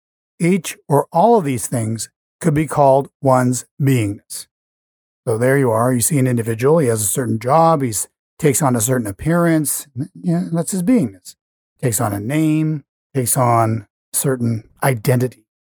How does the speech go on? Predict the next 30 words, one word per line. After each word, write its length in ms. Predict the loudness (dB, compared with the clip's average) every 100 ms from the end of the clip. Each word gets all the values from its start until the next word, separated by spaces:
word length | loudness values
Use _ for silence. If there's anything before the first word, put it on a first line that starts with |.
| _ -4
and 100 | 0
he's 160 | 0 0
assuming 440 | -2 0 0 0
a 40 |
beingness. 340 | 2 2 0 -2
So 120 | -2
he 80 | 0
goes 160 | 2
on 100 | 2 0
to 60 |
say, 220 | 2 2
Mister 160 | 2 0
Trevor 160 | 0 0
goes 160 | 0
on 120 | 0
to 60 | 0
say, 280 | 0 0 -2 _ _ _ _
quote, 240 | 0 0
"Beingness 460 | 0 0 2 0 0
is 140 | -2
assumed 420 | -2 -2 0 2 2
by 120 | 2
oneself 560 | 0 -2 0 2 2 -2 _
or 420 | 2 4 4 2 -4 _ _
given 300 | 0 2 0
to 140 | 0 0
oneself 560 | 0 0 2 0 0 -4
or 380 | 0 4 2 0
is 300 | 0 0 0 -2
attained." 800 | -4 -2 -2 -2 0 -2 -4 -10